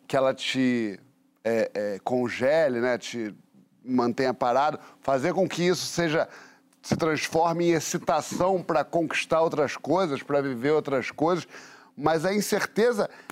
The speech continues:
é, é dar a sensação real de que você, quanto mais sabe, o clichê, né? Quanto você mais sabe, mais você sabe que nada sabe. E, e aprender a viver desse jeito, eu acho que é das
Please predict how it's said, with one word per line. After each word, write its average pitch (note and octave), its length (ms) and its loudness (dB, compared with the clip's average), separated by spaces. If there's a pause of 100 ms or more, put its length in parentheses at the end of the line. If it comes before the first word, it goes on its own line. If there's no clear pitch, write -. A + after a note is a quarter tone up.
(160)
é, G3+ 300 2 (200)
é F3+ 320 2
dar F3+ 580 0 (160)
a E3+ 120 0
sensação F3 880 0 (300)
real A3+ 1000 2 (180)
de E3+ 220 -2
que G#3+ 180 0
você, A3+ 460 0
quanto G3 420 0
mais F#3 240 2
sabe, E3+ 380 0
o G3+ 60 0
clichê, G3 400 2
né? A#2 100 2
Quanto C3+ 240 -2
você D#3 240 2
mais F3 240 0
sabe, F#3 260 2
mais F#3 200 2
você G3+ 260 0
sabe G3 340 0
que G#3 120 0
nada G#3 260 2
sabe. C#3 460 0 (360)
E, D3 100 -8 (200)
e F#3+ 140 4 (100)
aprender D#3+ 540 2
a G3+ 80 2
viver D3 540 2
desse C#3+ 480 0
jeito, D3 500 0 (200)
eu B2+ 140 2
acho D#3+ 220 0
que F#3 60 0
é F3 60 2
das F3 420 0